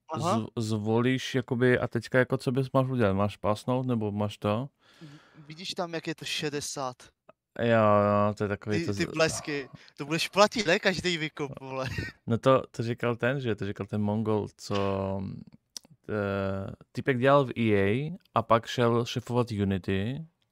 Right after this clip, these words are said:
Speaker 2: a zavedl tam tu, teďka tu věc, že jo, s tím Unity, tak byla ta aféra. Richie Taylor, nebo Richie Taylor se jmenuje. A on se vlastně vyjádřil, že každý vývojář, který, eh, nemá ve hrách všechny mikrotransakce, tak jsou jako kokoti. A on chtěl,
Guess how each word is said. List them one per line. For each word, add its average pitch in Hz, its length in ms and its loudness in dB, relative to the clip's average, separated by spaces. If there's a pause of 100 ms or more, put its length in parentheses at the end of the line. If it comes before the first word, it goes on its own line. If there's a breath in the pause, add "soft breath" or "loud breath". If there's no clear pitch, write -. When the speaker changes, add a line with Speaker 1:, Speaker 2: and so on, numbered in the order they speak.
Speaker 2:
a 104 280 2
zavedl 107 400 2
tam 110 180 0
tu, 110 200 -2
teďka 107 300 -6
tu 113 120 -6
věc, 101 220 0
že 104 140 -2
jo, 101 200 0
s 101 160 -12
tím 110 140 -4
Unity, 98 380 -4
tak - 220 -10
byla 98 180 0
ta 95 180 -2
aféra. 98 440 -4 (840 loud breath)
Richie 107 300 -4
Taylor, 104 300 4
nebo 101 180 2
Richie 95 260 -6
Taylor 98 260 -4
se - 140 -10
jmenuje. 98 460 -4 (320)
A 104 100 0
on 113 180 2
se 123 140 -4
vlastně 117 360 -2
vyjádřil, 117 400 4
že 92 120 -4
každý 107 320 -2
vývojář, 117 400 2
který, 113 500 -2
eh, 107 60 0 (600)
nemá 107 420 0
ve 107 260 2
hrách 107 300 2
všechny 113 460 -2
mikrotransakce, 107 600 -2
tak 101 200 -8
jsou 101 320 -2
jako 104 220 -6
kokoti. 101 600 -8 (800 loud breath)
A - 60 -10
on 107 180 -2
chtěl, 110 680 0